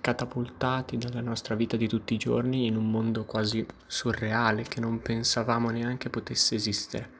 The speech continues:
in una situazione che non, nessuno aveva mai immaginato prima. Ma è proprio questa lontananza dal mondo di tutti i giorni che ci ha fatto riscoprire cose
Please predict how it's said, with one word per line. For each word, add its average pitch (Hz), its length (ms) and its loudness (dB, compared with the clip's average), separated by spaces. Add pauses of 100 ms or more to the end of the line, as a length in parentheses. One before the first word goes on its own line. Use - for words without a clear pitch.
(420)
in 117 80 0
una 117 120 2
situazione 120 760 2
che 127 100 -8
non, 107 200 0
nessuno 113 520 2
aveva 110 240 2
mai 107 160 4
immaginato 110 580 0
prima. 107 320 -6 (880)
Ma 107 160 0
è 113 80 -2
proprio 127 280 0
questa 127 520 2
lontananza 120 840 2
dal 110 160 2
mondo 110 380 2
di 107 160 -6
tutti 117 300 -4
i 113 40 -4
giorni 113 540 -2
che - 100 -6
ci - 80 0
ha 120 40 2
fatto 120 240 0
riscoprire 117 680 0
cose 123 400 0